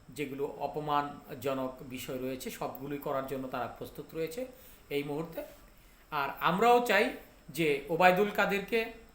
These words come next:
একটা কঠিন শাস্তির আওতায় এনে এই আওয়ামী লীগ থেকে তাকে বরখাস্ত করা হোক এবং এই ওবায়দুল কাদের, এ, হাসান মাহমুদকে, এ, দুইজনকে বরখাস্ত করলে আমার মনে হয় আওয়ামী লীগের কিছুটা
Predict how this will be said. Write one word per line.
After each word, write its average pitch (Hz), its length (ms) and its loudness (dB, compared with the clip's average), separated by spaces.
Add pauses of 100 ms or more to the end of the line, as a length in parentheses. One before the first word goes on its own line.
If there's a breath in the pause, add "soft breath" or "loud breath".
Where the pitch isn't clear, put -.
(580)
একটা 165 320 -4
কঠিন 254 320 4
শাস্তির - 460 -2
আওতায় 175 360 2
এনে 180 340 0 (480 loud breath)
এই 143 180 0
আওয়ামী 165 420 6
লীগ 214 200 -2
থেকে - 140 -10
তাকে 160 240 -4
বরখাস্ত 151 440 -4
করা 175 200 0
হোক 233 220 -4
এবং 143 420 -2
এই 135 300 -2
ওবায়দুল 175 360 4
কাদের, 170 380 0
এ, 131 380 -2 (380 loud breath)
হাসান 170 320 -2
মাহমুদকে, 185 500 0 (460 soft breath)
এ, 127 320 -2 (140)
দুইজনকে 202 400 2
বরখাস্ত 165 460 -2
করলে 214 360 -2
আমার 165 260 0
মনে 170 220 0
হয় 180 140 0
আওয়ামী 160 300 2
লীগের 180 220 -2
কিছুটা 208 420 -6